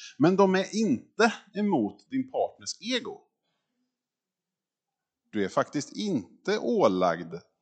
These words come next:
att stryka din partners ego medhårs. Så ja, lille gubben, det blir nog bra. Utan du kan fortfarande leva för Herren och göra Guds tjänst i ditt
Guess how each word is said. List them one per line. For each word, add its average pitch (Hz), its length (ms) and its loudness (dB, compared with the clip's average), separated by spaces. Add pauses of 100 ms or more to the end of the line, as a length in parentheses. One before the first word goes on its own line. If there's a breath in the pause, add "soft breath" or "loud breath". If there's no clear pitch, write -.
(420)
att 120 160 -4
stryka 127 420 -2
din 113 200 -4
partners 92 360 -4
ego 80 300 -6
medhårs. - 600 -4 (880)
Så 151 240 -2
ja, 123 100 6
lille 110 240 2
gubben, 90 300 -2
det - 60 -8
blir 85 140 -6
nog 78 100 -6
bra. - 280 -6 (2250)
Utan 151 240 -2
du 156 60 -2
kan 165 140 -2
fortfarande 104 880 0
leva 139 400 -2
för 117 180 -6
Herren 160 560 -4
och 131 120 -8
göra 123 480 -6 (120)
Guds - 580 -10
tjänst - 640 -10
i 160 340 -16
ditt - 280 -18